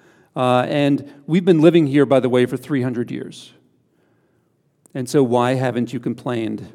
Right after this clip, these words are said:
before now?" Now, I'm not at all saying that diplomacy is bad. I think it's really, really wise of Jephthah to do this. As a matter of fact,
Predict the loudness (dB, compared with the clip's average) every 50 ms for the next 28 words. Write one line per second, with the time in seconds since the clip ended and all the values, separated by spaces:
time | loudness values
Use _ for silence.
0 | _ _ _ -12 -12 -8 -8 -8 -6 -8 -8 -10 -12 -14 -14 -16 -20 _ _ _
1 | _ _ _ _ _ _ _ _ _ _ _ _ _ _ _ _ _ _ _ _
2 | _ _ _ _ _ _ _ _ _ _ _ _ _ _ _ _ _ 0 2 2
3 | 2 2 2 4 4 4 4 4 6 6 6 6 6 4 2 0 0 0 -2 -2
4 | -4 -6 -6 -4 -2 -2 0 -2 0 2 2 0 2 0 -2 -2 -2 -2 -2 -2
5 | -2 0 0 -2 -2 0 2 2 4 4 4 4 2 2 2 2 2 2 0 -2
6 | -8 -16 -20 -20 -20 -20 -20 -20 -14 -8 -4 0 0 2 6 8 8 8 6 4
7 | 2 2 2 0 0 0 0 0 0 0 0 2 4 4 4 4 0 -6 -8 -10
8 | -12 -14 -16 -20 _ _ -8 -2 2 4 4 6 6 6 6 6 4 4 4 2
9 | 2 2 0 -6